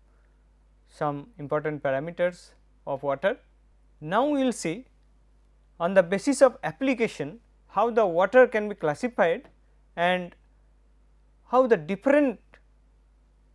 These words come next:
quality parameter values are necessary for these applications. For example,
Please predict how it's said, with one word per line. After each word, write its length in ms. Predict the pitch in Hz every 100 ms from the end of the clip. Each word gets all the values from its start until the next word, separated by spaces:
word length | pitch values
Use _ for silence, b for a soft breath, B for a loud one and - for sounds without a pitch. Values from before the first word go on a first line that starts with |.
| _ _ _ _ -
quality 600 | 185 214 220 226 220 - _ _ _ -
parameter 460 | 180 202 196 190
values 380 | 131 151 247 208
are 180 | 175 165
necessary 560 | 143 135 160 - 107 - _ _ _ _ _ _
for 200 | - 190
these 240 | 180 180 -
applications. 800 | 175 - 170 143 135 104 - - _ _ _ _ _ _ _
For 120 | 180
example, 560 | 185 214 269 254 190